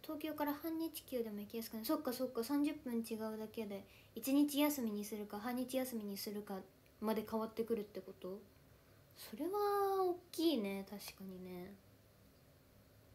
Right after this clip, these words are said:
そしたらやっぱ三十分さ、繰り下げることって結構大きいのかな。嘘、この前六時半開演だった？え、全然記憶にないんだけど。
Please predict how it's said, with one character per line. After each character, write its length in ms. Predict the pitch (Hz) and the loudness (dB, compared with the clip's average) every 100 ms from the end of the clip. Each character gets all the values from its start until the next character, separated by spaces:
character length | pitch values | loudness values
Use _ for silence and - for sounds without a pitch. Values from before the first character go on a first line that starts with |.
| - - - - - - | -20 -20 -20 -20 -20 -20
そ 140 | - 233 | -12 -10
し 80 | |
た 120 | - 311 | -2 0
ら 80 | |
や 100 | 254 | 2
っ 40 | 233 | 0
ぱ 160 | 220 | -4
三 240 | 208 254 254 | -6 -2 2
十 120 | 277 262 | 0 0
分 180 | 214 202 | -6 -8
さ、 140 | 202 | -8
繰 160 | 202 220 | -8 -6
り 100 | 220 | -4
下 140 | 226 | -4
げ 120 | 233 240 | -2 -2
る 120 | 214 | -4
こ 60 | 208 | -6
と 120 | 202 | -10
っ 40 | |
て 140 | 196 196 | -10 -10
結 240 | - 233 - | -4 -4 -4
構 100 | 208 | -8
大 320 | 190 190 208 208 | -6 -4 -6 -8
き 480 | - 254 240 226 208 | -6 -4 -2 -2 -2
い 20 | 196 | -6
の 160 | 185 | -8
か 140 | 190 190 | -10 -12
な。 60 | 190 185 185 196 - - - - - - - | -10 -10 -12 -16 -20 -20 -20 -20 -20 -20 2
嘘、 240 | 359 370 359 | 4 8 8
こ 120 | 302 | 8
の 220 | 311 370 | 8 10
前 200 | 392 415 | 10 10
六 220 | 294 294 | 8 6
時 140 | 302 349 | 6 8
半 220 | 381 381 | 8 8
開 220 | 403 392 | 10 10
演 180 | 339 254 | 10 6
だ 80 | 226 | 4
っ 60 | - | 0
た？ 240 | - 190 208 | -2 -2 -2
え、 40 | 262 - - - - 403 415 - - - | -6 -16 -20 -18 2 4 4 -8 -20 -4
全 400 | - 339 381 370 | 4 10 12 12
然 240 | 392 403 | 12 12
記 160 | 381 392 | 12 12
憶 220 | 403 392 | 12 12
に 120 | 403 | 12
な 120 | 403 | 12
い 60 | 392 | 12
ん 60 | 311 | 12
だ 80 | |
け 200 | - - | 12 12
ど。 320 | 339 294 285 | 12 12 12